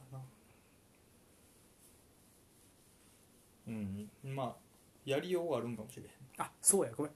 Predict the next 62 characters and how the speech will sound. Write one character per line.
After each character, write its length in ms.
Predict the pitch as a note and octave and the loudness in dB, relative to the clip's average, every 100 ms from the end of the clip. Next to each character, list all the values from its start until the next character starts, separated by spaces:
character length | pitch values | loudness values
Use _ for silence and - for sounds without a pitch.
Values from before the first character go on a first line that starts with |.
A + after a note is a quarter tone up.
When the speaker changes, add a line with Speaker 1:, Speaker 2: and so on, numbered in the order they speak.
| - | -6
Speaker 2:
あ 60 | |
の、 160 | C3 A#2+ | -2 -2
あ 60 | - | 0
れ 60 | G3+ | 0
や。 100 | - - - - - - | 0 -12 -20 -20 -20 -14
グ 100 | - | 0
リ 140 | D#3 D#4 | 8 10
ー 20 | |
リ 60 | C#4+ | 10
ッ 20 | |
シ 100 | - | 4
ュ 40 | |
が 40 | A2+ | 2
左 220 | B2 A#2+ | 2 2
サ 120 | - | 0
イ 60 | A#2 | -4
ド 60 | |
や。 60 | - - - - - - - - - - | -10 -18 -20 -20 -20 -20 -20 -20 -20 -12
確 180 | - A#2+ | -6 -4
か。 120 | - - - | -6 -14 -10
で、 80 | D3 | 2
ス 300 | D3 - - - - | 6 6 6 -4 4
タ 100 | E4+ | 6
ー 140 | F4+ | 6
リ 100 | A#3+ | 4
ン 60 | C3 | 2
グ 80 | B2 | 0
が 60 | - | -4
ト 100 | C3+ | -6
ッ 40 | |
プ 180 | - - | -4 2
下 140 | C3+ | 4
み 80 | D3 | 4
た 80 | C3+ | 0
い 20 | |
な 60 | A2 | -2
感 100 | A2+ | -6
じ 100 | - | -8
か 100 | - | -16
な。 80 | - - - - - - - - - - - - - - - - | -18 -20 -20 -20 -20 -20 -20 -20 -20 -20 -20 -20 -20 -20 -8 -2
Speaker 1:
や 80 | |
っ 60 | A#2+ | 0
て 120 | A2+ | -2
た？ 80 | G2+ | -6
Speaker 2:
う 480 | - - - D3 C3+ | -10 -8 4 6 6
ん、 20 | |
確 160 | C#3+ C3 | 4 2
か。 100 | A2+ | 0
Speaker 1:
も 140 | G#2 | -4
う 40 | F#2+ | -4
そ 160 | - | -2
う 40 | C#3 | -2
な 40 | |
の？ 60 | G#2+ - | -4 -6
Speaker 2:
そ 180 | - C#3 | 0 0
う 40 | |
そ 100 | B2 | 2
う 40 | A#2+ | -4
そ 120 | B2 | -6
う 20 | |
そ 120 | |
う。 20 | B2 | -12